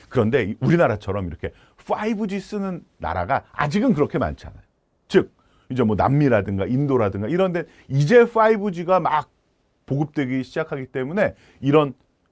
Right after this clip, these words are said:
중계기, 즉 통신탑의 수요가 앞으로도 계속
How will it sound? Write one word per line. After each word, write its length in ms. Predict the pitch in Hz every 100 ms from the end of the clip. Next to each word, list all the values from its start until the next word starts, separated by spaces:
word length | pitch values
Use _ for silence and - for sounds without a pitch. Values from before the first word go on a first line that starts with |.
| _
중계기, 460 | - 151 127 87 73 _ -
즉 220 | 170 170 _ _
통신탑의 1000 | - 208 185 190 165 165 151 139 165 175 175
수요가 480 | - 269 247 110 80 _ _
앞으로도 400 | - - - 87
계속 460 | - 95 95 180 190